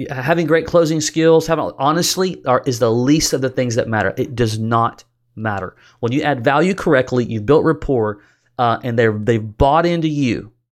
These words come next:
and they've, they, they like you, they know you, and they trust you. And you've built in that law of reciprocity. They wanna know one thing, "Can you help me get results?" And when you can demonstrate that through adding value, you will get clients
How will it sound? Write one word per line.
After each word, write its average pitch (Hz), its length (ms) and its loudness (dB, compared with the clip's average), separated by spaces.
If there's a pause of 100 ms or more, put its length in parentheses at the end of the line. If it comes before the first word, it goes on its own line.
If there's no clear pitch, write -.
(360)
and 123 120 -4
they've, 120 120 2 (180)
they, 131 140 4
they 117 200 2
like 143 300 2
you, 190 300 -4
they 117 120 2
know 139 180 2
you, 156 220 2
and 117 100 -6
they 107 80 -2
trust - 420 -2
you. - 140 -14 (640)
And 120 200 -4
you've 113 140 -4
built 151 220 2
in 135 60 -2
that 123 120 0
law 127 200 4
of 110 100 -4
reciprocity. 151 840 -2 (460)
They 131 260 2
wanna 170 200 2
know 160 140 2
one 156 220 2
thing, 123 220 -2
"Can 117 140 -4
you 110 100 -2
help 156 200 0
me 185 80 -2
get 160 140 0
results?" 123 400 2
And 113 100 -6
when 113 100 -4
you 123 60 -8
can 156 140 0
demonstrate 160 460 2
that 120 200 0
through 120 140 -2
adding 110 280 -2
value, 117 600 0
you 120 340 0
will 123 280 2
get 110 340 -2
clients - 680 -8